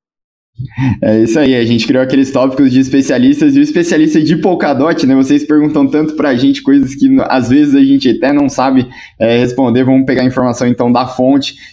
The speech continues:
e o Lauro vai tá lá como especialista de Polkadot. Assim que a gente bater cento e cinquenta likes aí, podem me cobrar.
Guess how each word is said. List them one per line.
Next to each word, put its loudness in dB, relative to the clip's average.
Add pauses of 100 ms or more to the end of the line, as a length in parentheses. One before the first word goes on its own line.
e 0
o 2
Lauro 0
vai -2
tá -2
lá -2
como -2
especialista -2
de 0
Polkadot. 0
Assim 0
que -2
a 4
gente -4
bater 0
cento -2
e -12
cinquenta -2
likes -2
aí, 2
podem 0
me -2
cobrar. -2